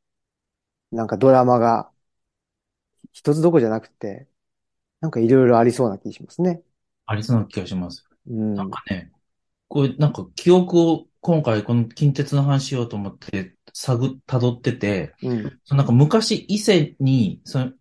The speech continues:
Speaker 2: 伊勢神宮とか家族で行って、なんか他の人も一緒に行ってたんですけど、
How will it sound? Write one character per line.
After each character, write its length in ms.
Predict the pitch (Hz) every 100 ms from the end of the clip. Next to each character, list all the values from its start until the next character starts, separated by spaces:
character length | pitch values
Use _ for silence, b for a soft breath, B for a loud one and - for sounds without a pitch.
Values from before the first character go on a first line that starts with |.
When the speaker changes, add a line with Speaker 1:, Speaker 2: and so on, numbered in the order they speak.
| _ - -
Speaker 2:
伊 80 | 123
勢 120 | 143
神 180 | 151 165
宮 180 | 151 143
と 80 |
か 80 | 110
家 140 | - 123
族 280 | 110 107
で 100 | 92
行 260 | 95 107 95
っ 40 | - _
て、 200 | - 117
な 260 | 95 123 139
ん 40 |
か 60 | 117
他 260 | 131 131 160
の 80 |
人 140 | 156 147
も 80 | 101
一 60 |
緒 140 | - 104
に 100 | 95
行 40 |
っ 20 |
て 100 | 107
た 120 | 104
ん 80 | 90
で 60 | 90
す 100 | -
け 120 | 90
ど、 340 | 139 139 113